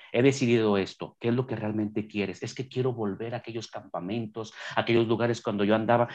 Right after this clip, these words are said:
Y me mencionó a grandes artistas de la talla de Marcos Witt, de la talla de este, ¿cómo se llama? Este otro, Miguel Casina, gente con la que su familia se codeaba. Y él estaba en Mazatlán feliz dándole vuelo a la hilacha a su vida homosexual.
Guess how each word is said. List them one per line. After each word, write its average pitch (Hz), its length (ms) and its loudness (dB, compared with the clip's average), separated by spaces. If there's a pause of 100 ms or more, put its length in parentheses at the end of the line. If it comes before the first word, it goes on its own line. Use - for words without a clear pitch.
(100)
Y 160 120 12
me 165 120 12
mencionó 170 760 4
a 208 100 4
grandes 190 580 2
artistas 170 840 -2
de 143 80 2
la 131 180 2
talla 143 260 -2
de 147 120 -2
Marcos 135 480 -4
Witt, 123 340 0 (220)
de 123 80 2
la - 160 4
talla 123 320 0
de 131 220 2
este, 120 360 -4
¿cómo 127 200 -6
se 113 160 -8
llama? 113 400 -6 (220)
Este 104 300 -4
otro, 110 380 0
Miguel 131 320 2
Casina, 147 520 -2
gente 151 300 0
con 175 180 -2
la 160 140 0
que 160 120 -8
su 139 180 -8
familia 156 460 0
se 165 180 -8
codeaba. 160 580 0 (340)
Y 127 100 6
él 170 100 8
estaba 175 340 6
en 170 80 4
Mazatlán 165 600 0
feliz 160 300 0
dándole 160 360 2
vuelo 180 280 2
a 202 40 2
la 180 100 2
hilacha 170 440 2
a - 40 -4
su - 160 -12
vida 123 220 -4
homosexual. - 640 -12